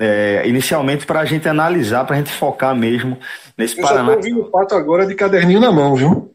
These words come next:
Speaker 1: <laughs> Já era pra
Speaker 2: Já
Speaker 1: gente tá
Speaker 2: vou
Speaker 1: fazendo
Speaker 2: deixar
Speaker 1: isso desde o começo, né?
Speaker 2: É, exatamente.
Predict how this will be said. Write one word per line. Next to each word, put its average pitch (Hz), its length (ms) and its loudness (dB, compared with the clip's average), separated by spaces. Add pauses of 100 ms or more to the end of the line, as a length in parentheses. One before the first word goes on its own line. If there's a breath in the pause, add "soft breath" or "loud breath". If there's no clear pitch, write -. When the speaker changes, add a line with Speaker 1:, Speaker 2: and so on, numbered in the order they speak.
Speaker 1:
<laughs> 226 1300 0
Já 160 140 4
era 185 140 2
pra 196 100 0
Speaker 2:
Já 190 80 0
Speaker 1:
gente 190 80 -2
tá 202 80 2
Speaker 2:
vou 185 100 2
Speaker 1:
fazendo 180 240 2
Speaker 2:
deixar 170 60 2
Speaker 1:
isso 156 80 -2
desde 180 180 0
o 220 40 -2
começo, 156 440 0
né? 160 180 -2 (180)
Speaker 2:
É, 139 400 2
exatamente. 156 760 -4